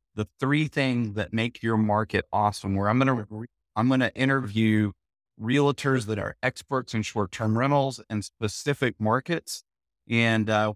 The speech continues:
we're gonna be sharing the different markets that maybe you've never heard of, uh, and making some introductions to some of these realtors that are experts. So look forward to,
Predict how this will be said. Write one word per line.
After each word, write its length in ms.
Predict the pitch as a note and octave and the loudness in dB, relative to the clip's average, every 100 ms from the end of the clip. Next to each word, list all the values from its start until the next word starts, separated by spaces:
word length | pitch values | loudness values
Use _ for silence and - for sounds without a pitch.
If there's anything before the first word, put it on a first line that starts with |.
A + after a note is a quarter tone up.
| _ | _
we're 120 | A2+ B2+ | -4 0
gonna 140 | C#3 | 0
be 140 | B2+ | 0
sharing 680 | A2+ - B2+ B2 A#2+ A#2 A2 - | -2 0 2 4 2 0 -4 -6
the 100 | G#2+ | -4
different 380 | A2+ A#2+ A2 - | -2 -2 -2 0
markets 420 | A2 B2+ A#2+ - | 0 0 -2 -4
that 160 | F#2+ - | -6 -2
maybe 240 | A#2+ A#2+ | -2 -2
you've 220 | A#2 A#2 | -4 -2
never 260 | A2+ G#2 F#2+ - | -2 -4 -6 -4
heard 220 | D3 D3 | -2 0
of, 340 | A2 G2+ G2+ G#2 _ _ _ _ - | 0 -2 -6 -8 _ _ _ _ -8
uh, 360 | G#2+ G#2+ G2+ - | -2 0 0 0
and 180 | A2 A2+ | 2 2
making 300 | A#2+ B2+ A#2 | 2 -2 -6
some 200 | A2 A2+ | -4 -2
introductions 640 | A2+ G#2+ A2 - G#2+ G#2 | 0 2 0 0 -4 -6
to 120 | - | -8
some 220 | G2 A#2 A2+ | -8 -2 -2
of 60 | |
these 180 | G#2 G2 | -2 -2
realtors 600 | G2 A2+ A2 - G2+ G2 | 2 4 2 0 -2 -2
that 120 | G2+ | -4
are 120 | - - | -6 -2
experts. 500 | A2 - - F#2+ - | -4 -4 -8 -8 -6
So 120 | - | -2
look 220 | A2 B2 | 2 0
forward 380 | - B2 A#2+ A2 | -2 -4 -2 -2
to, 440 | - B2 A2+ A2 | -2 0 2 2